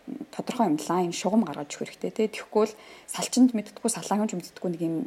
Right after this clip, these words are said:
одоо юм өөгчөж булчирхаач яваад байгаа нь хүүхдүүдэд нь ч тэр эцэгт өөрсдөд нь ч гэсэн юм ойлгомжгүй байдал үүсгээд байгаа учраас энийг аль, ингээд тодорхой болгож өгөх хэрэгтэй гэсэн юм зөвлөгөө өгсөн. Тэгээ мэдээж хэрэг энэ эмэгтэйд бол нөгөө ээжийнх нь хувьд хүүхдүүдтэй яаж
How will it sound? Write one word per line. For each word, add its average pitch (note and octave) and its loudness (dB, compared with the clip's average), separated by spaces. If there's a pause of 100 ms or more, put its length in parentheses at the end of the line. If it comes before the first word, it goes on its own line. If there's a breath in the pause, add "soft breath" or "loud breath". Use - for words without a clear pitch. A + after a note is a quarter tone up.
(140)
одоо - -4
юм D#3 0 (440 loud breath)
өөгчөж G3 2
булчирхаач G3+ -2 (120)
яваад E3 2
байгаа E3 -4
нь - -12
хүүхдүүдэд - -4
нь A3+ 6
ч - -2 (100)
тэр A#3+ 4
эцэгт - -8
өөрсдөд G#3 2
нь B3 6
ч - -10
гэсэн F3+ -4
юм D#3+ 0
ойлгомжгүй G3 0
байдал E3 -6
үүсгээд F3+ -6
байгаа D#3+ -6
учраас G3+ -4
энийг F3+ -2
аль, - -6 (140)
ингээд - -6
тодорхой - 0
болгож F3 -10
өгөх - -20
хэрэгтэй - -2
гэсэн D#3+ -6
юм D#3+ -8
зөвлөгөө D3+ -6
өгсөн. B3+ -2 (920 loud breath)
Тэгээ G#3 2
мэдээж G3 2
хэрэг G3 2
энэ F3+ 2
эмэгтэйд A3 -2
бол F3 0
нөгөө D#3+ 0
ээжийнх G3 0
нь E3+ -2
хувьд - -6
хүүхдүүдтэй F3 -2
яаж E3 0